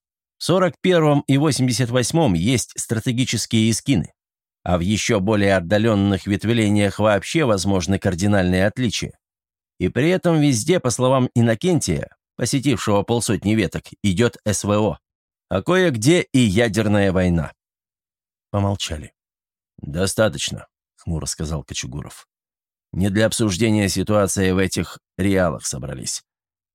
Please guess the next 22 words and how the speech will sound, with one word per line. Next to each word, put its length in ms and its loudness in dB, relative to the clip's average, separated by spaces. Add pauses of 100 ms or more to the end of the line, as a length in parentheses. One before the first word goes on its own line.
(320)
Принято 400 0
решение 800 2
предотвратить 720 -2
атаку 360 0
В 100 2
С 120 -4
У 300 2 (140)
к 100 -16
выборам 540 2
президента, 680 0
и 120 -2
надо 360 0
решать 560 -2
эту 220 -2
задачу. 520 -10 (280)
Есть 380 -2
предложение?» 720 -2 (520)
«Запустить 800 0
новую 480 2
сау», 520 0 (180)
сказал 480 -6
Волич. 380 -12